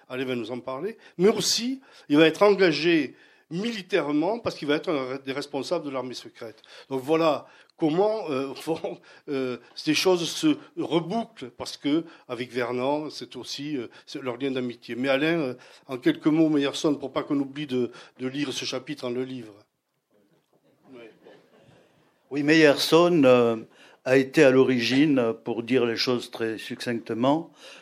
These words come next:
Speaker 2: de la, ce qu'on appelle, euh, aujourd'hui l'U F R de psychologie.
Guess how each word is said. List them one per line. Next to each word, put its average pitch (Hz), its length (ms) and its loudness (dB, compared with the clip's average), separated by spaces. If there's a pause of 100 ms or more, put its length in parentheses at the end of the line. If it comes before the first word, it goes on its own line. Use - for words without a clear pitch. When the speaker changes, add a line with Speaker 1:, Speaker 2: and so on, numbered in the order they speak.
(140)
Speaker 2:
de 135 300 4
la, 113 800 2 (580)
ce - 60 -20
qu'on 120 140 -2
appelle, 123 500 4
euh, 101 180 -4
aujourd'hui 117 680 -2
l'U 123 240 2
F - 140 -8
R 131 200 2
de 120 60 -4
psychologie. 113 760 -6